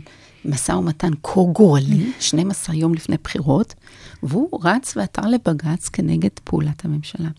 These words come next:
Speaker 1: ובית המשפט בעצם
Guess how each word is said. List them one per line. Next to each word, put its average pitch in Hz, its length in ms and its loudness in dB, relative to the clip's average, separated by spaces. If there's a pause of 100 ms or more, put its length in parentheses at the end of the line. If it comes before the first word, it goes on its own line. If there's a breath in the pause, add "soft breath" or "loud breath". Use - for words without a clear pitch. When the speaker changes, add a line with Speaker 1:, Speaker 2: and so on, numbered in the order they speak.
(1160 loud breath)
Speaker 1:
ובית 170 420 -2
המשפט 220 440 0
בעצם 185 560 -2